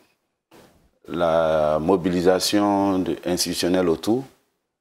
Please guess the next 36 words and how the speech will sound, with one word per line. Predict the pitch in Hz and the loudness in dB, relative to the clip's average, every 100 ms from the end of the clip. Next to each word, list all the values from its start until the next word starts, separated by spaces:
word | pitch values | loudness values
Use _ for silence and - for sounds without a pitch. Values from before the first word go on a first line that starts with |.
| _ _ | _ _
Et | 80 78 | -4 0
là, | 90 98 | 2 0
c'est | - 85 | 0 -2
vraiment | 78 78 95 | 0 -2 0
l'occasion | 85 - 76 82 | 0 -2 -4 -4
pour | 82 82 | -4 -4
dire | 85 | -2
merci | 82 78 - 85 | -4 -6 -6 -4
au | 78 | -2
ministère | 73 73 78 | -4 -6 -6
de | 78 | -6
l'Éducation | 71 69 71 - 76 | -8 -8 -8 -8 -8
nationale | 69 - 69 69 - - - | -10 -8 -8 -6 -8 -10 -14
et | 73 | -14
de | 67 | -8
l'Alphabétisation, | 67 71 69 69 69 65 - 107 113 - _ _ _ - | -8 -6 -8 -8 -10 -8 -8 -8 -12 -20 _ _ _ -6
et | 82 | -4
également | 76 78 78 85 85 - | -2 -2 -2 -2 -4 -4
à | 78 | -4
l'ambassade | 73 76 76 - 85 | -4 -2 -4 -2 -4
de | 78 | -4
la | 69 | -6
République | 73 78 78 78 | -8 -10 -12 -8
populaire | 78 71 73 | -8 -4 -6
de | 71 | -4
Chine | 71 78 71 | -6 -6 -6
en | 67 | -8
Côte | 78 76 | -12 -12
d'Ivoire, | 76 104 - - _ _ - | -12 -14 -14 -20 _ _ -4
qui | 101 107 107 107 | 2 4 6 4
ont | 107 107 | 4 2
véritablement | 98 101 107 104 107 120 135 131 - | 0 -2 -2 0 2 2 0 -2 -4
adhéré | 92 87 101 117 | -6 -2 0 2
à | 101 | 2
nos | 104 | 0
projets | 104 - 92 110 143 | -2 -6 -2 0 0